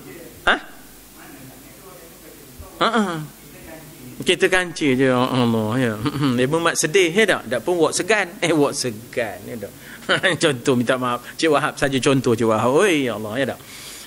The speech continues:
Orang dulu kalau nyebut wak se-, wak, Volkswagen, wak segan katanya, ya tak? Hmm, Mer-, Mercedes katanya,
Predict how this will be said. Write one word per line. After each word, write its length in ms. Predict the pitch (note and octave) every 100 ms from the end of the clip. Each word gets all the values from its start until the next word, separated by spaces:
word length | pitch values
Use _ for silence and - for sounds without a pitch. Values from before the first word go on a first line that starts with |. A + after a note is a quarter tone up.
| -
Orang 160 | B2 A#2+
dulu 320 | B2+ C3+ B2
kalau 160 | A2 B2+
nyebut 400 | C3 B2+ B2+ A#2+
wak 160 | C3+
se-, 240 | B2 C3+ B2
wak, 240 | C#3+ C#3+
Volkswagen, 640 | C#3+ D3 - D3+ D3+ C3 A2+
wak 160 | D3+
segan 480 | C#3 G3+ F#3 E3+ A#2
katanya, 640 | C3 C#3 E3+ A3+ F#3+ C#3+
ya 60 | F#3+ D#3+
tak? 80 | A#2 - - - -
Hmm, 560 | D3 E3 D3+ C#3+ C#3
Mer-, 360 | C3+ D#3+ D3+ -
Mercedes 560 | D#3+ E3+ E3 E3 G3 -
katanya, 480 | D#3 - E3 G3